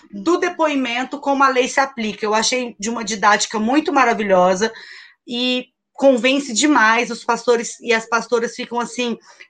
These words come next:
profundamente atônitos, porque aí eles vão linkando com coisas que eles já ouviram na igreja deles e nunca tinham se atentado de que aquilo era tão violento. Então, assim, a gente tem conseguido convencer o, as lideranças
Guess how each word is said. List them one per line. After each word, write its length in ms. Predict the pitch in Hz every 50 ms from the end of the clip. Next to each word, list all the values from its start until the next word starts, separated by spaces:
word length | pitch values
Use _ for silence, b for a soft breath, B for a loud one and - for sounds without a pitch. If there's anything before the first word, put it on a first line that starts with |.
| B -
profundamente 640 | - 220 262 269 294 302 294 285 269 262 277 269 285
atônitos, 720 | 262 254 - - 233 214 226 247 262 254 - - 214 - -
porque 240 | 233 226 226 - 247
aí 200 | 247 240 254 262
eles 180 | 269 277 220
vão 180 | 196 262 269 269
linkando 800 | 262 262 269 - - - 254 262 285 294 277 208 180 156 139 - - b b b b 214 190
com 160 | - 247 240
coisas 340 | 247 254 233 233 247 240 -
que 80 | - 247
eles 140 | 226 185
já 120 | 262 269 277
ouviram 340 | 285 247 208 247 240 226 220
na 120 | 220 214
igreja 340 | 196 196 196 208 196 185 196
deles 460 | 185 190 190 196 196 208 208 - - b b b b b
e 120 | b 240 226
nunca 260 | 240 269 277 294 277
tinham 220 | - - 262 240
se 100 | - -
atentado 720 | 240 226 233 233 226 220 226 208 196 196 202 202 190 214 208 B B B B
de 140 | B - -
que 80 | - 240
aquilo 320 | 226 226 - 233 226 226
era 200 | 220 226 226 226
tão 240 | - 277 285 285 277
violento. 640 | 269 269 254 247 202 175 160 151 139 - 156 - _ B B B B B 226
Então, 320 | 247 - - 285 277 285
assim, 400 | 302 294 294 - - 294 311 320
a 60 | 320
gente 280 | 277 294 294 277 - -
tem 140 | - 285 277
conseguido 640 | - 269 269 - - 247 208 233 240 214 240 240
convencer 600 | - 240 247 240 226 233 220 190 - - 262 254
o, 140 | 269 262 226
as 240 | - 214 214 208 -
lideranças 800 | 226 220 185 208 196 185 180 185 190 208 214 - - 269 262